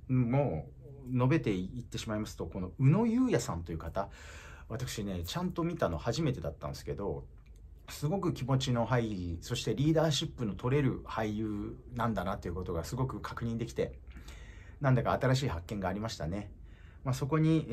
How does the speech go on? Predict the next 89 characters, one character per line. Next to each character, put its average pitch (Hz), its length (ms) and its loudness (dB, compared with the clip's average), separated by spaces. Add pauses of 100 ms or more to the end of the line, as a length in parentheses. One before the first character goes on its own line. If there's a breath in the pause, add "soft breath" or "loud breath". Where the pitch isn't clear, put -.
ー 95 40 -4
と、 95 120 0
春 135 180 4
馬 127 100 4
真 117 200 0
一 110 100 -2
さ 110 140 0
ん 107 60 0
と 117 140 0
い 110 100 0
う 110 60 0
思 131 320 4
い 135 100 2
と 107 120 0
い 98 120 0
う 98 140 0
の 87 100 -2
が 85 160 0
乗 101 140 0
り 127 100 2
移 151 60 4
っ - 20 4 (140)
て - 200 0
い 101 60 2
る 101 100 0
ん 95 60 0
だ 85 100 -2
と 90 80 -8
思 107 160 0
う 113 40 0
ん 101 40 -2
で 85 80 -2
す 76 80 -8
け 80 120 -4
ど 78 80 -4
も、 95 340 0 (640 loud breath)
お、 98 340 -4 (520)
ま 202 180 2
あ、 147 40 4
全 262 360 6
員 330 460 4
で 160 260 4
す 127 140 2
よ、 95 100 4
当 127 180 0
然。 120 280 0 (580)
舞 131 360 2
台 131 180 6
は 104 80 2
一 - 180 -2
つ 113 460 0
作 - 160 -2
る 110 80 0
た 117 100 -2
め 113 120 0
に 107 80 0
は 98 100 0
全 127 360 2
員、 139 260 2
ど 131 100 2
の 131 100 4
俳 110 160 2
優 113 100 2
も 107 120 -2
女 110 180 2
優 117 120 2
も 110 300 0
叶 127 260 2
え - 40 2
て 98 100 -6
い 92 40 -6
か 107 120 -2
な 110 100 0
い - 40 -2
と 98 80 -4
い 92 40 -4
け 113 100 -2
な 107 100 0
い 110 40 -2
と 117 80 -4
こ 110 80 0
ろ 92 60 0
が 90 40 -4
た 98 120 -2
く - 60 -6
さ 120 160 0
ん 113 80 -2
あ 123 80 4
る 104 160 -2